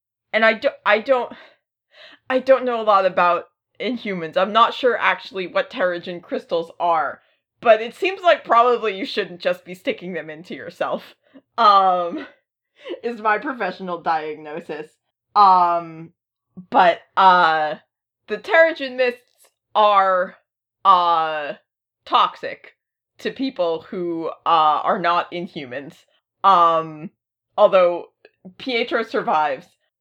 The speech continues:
um, and is like, "We can use this to give mutants back their powers. Some of them will die, but some of them will get their powers <laughs> back." Uh, and it's like, "Okay, oh, no,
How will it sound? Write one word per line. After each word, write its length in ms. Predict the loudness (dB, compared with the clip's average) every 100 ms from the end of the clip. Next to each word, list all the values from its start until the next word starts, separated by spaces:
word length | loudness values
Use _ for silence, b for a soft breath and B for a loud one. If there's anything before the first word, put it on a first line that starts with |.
| _
um, 680 | 4 4 4 0 -6 -14 -20 _ _ _ _
and 540 | 0 2 2 0 -6 -18 _
is 280 | -6 -6 -2
like, 560 | 2 2 0 -10 -20 _ _ _ B B -20 -20
"We 220 | -6 -2
can 200 | 0 -2
use 200 | -2 -2
this 200 | -2 -2 -4
to 80 |
give 380 | -4 -4 -6 -12 -20 -12
mutants 380 | -8 -6 -8 0
back 280 | 2 2
their 140 | -2 -6
powers. 580 | -2 0 0 -4 -12 _ _ _
Some 240 | -4 -2
of 160 | 0 2
them 160 | 4
will 160 | 4 2
die, 560 | 4 4 2 0 -4 _ -6
but 180 | -2
some 240 | 0 0 0
of 60 | -4
them 140 | -2
will 100 | 0
get 200 | 0 -2
their 120 | -2
powers 400 | 2 4 4 2
<laughs> 120 | -2
back." 480 | -4 -4 -4 -6 -20 _ _ B B B _
Uh, 540 | 4 6 8 6 2 B B _ _ _ _ B B B B B -4
and 120 | -4
it's 140 | -2
like, 260 | 2 2 2
"Okay, 280 | -6 -6 -8 0
oh, 180 | 0 0 _ _
no, 360 | -4 -2 -2